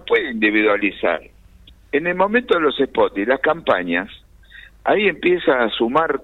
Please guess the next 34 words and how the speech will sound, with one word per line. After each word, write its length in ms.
todo 220
lo 140
que 120
fue 160
escuchando 600
como 200
espectador 720
y 160
se 160
convierte 500
en 100
opinión 460
pública, 400
no 120
sé 180
si 60
soy 220
claro. 400
Y 180
ahí 160
puede 340
decidir, 840
"Voy 320
a 80
votar 440
por 220
este 380
o 60
voy 220
a 60
votar 340
por 180
lo 100
otro". 260